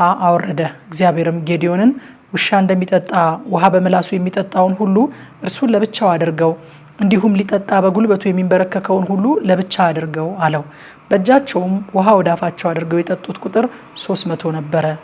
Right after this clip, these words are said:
የቀሩት ሕዝብ ግን ውሃ ሊጠጡ በጉልበታቸው ተንበረከኩ። እግዚአብሔርም ጌዴዎንን፣ «በእጃቸው ውሃ በጠጡት በሦስት መቶ ሰዎች አድናችኋለሁ። ምድያማውያንም በእጅህ አሳልፌ እሰጥሃለሁ፣ የቀሩት ሕዝብ ሁሉ ግን ወደ ስፍራቸው ይመለሱ»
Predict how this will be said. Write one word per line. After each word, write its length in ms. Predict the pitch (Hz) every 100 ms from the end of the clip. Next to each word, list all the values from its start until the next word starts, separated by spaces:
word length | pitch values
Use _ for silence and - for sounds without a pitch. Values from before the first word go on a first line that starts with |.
| -
የቀሩት 400 | 190 202 202 202
ሕዝብ 220 | 165 151
ግን 200 | 156 208 240 - - -
ውሃ 160 | 165 190
ሊጠጡ 340 | 180 - - -
በጉልበታቸው 720 | 165 170 226 180 170 160 - 165
ተንበረከኩ። 580 | 170 165 160 165 - - - - - - -
እግዚአብሔርም 540 | 165 214 208 180 180
ጌዴዎንን፣ 480 | 170 170 170 175 220 240
«በእጃቸው 580 | 185 160 196 190 - 196
ውሃ 260 | 185 185 180
በጠጡት 460 | 185 190 - 185
በሦስት 320 | 190 190 285
መቶ 240 | 190 185 170
ሰዎች 380 | 165 160 190 - - - _
አድናችኋለሁ። 800 | 170 180 165 151 - 151 147 147 160 - - - _ _ _ _ _ - - - - -
ምድያማውያንም 760 | 180 185 180 180 175 175 202 233
በእጅህ 440 | 196 185 175 269
አሳልፌ 440 | 190 - 165 160 - 180 349
እሰጥሃለሁ፣ 680 | - 196 185 - 180 170 170 190 - - -
የቀሩት 400 | 185 208 220 -
ሕዝብ 240 | 240 190
ሁሉ 180 | 214 180
ግን 160 | 165 214
ወደ 140 | 185
ስፍራቸው 480 | 180 202 190 175 -
ይመለሱ» 380 | 170 160 165 160